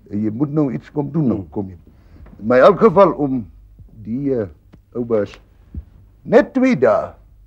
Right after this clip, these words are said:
Speaker 1: toe sy nou keelvol vir Pretoria. Sê ek vir sy vrou, ons ry môre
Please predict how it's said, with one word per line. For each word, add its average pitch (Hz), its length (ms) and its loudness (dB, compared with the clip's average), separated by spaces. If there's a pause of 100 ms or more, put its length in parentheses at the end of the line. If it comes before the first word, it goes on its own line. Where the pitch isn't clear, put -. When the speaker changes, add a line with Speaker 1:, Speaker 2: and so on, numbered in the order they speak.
(320)
Speaker 1:
toe 131 120 -8
sy 135 160 -2
nou 123 220 -6
keelvol 107 480 -2
vir - 220 -18 (460)
Pretoria. 101 580 -10 (580)
Sê 120 80 2
ek 107 80 -6
vir 110 140 -12
sy 101 60 -10
vrou, 101 300 -6
ons 90 260 -20
ry 107 200 -8
môre 98 300 -8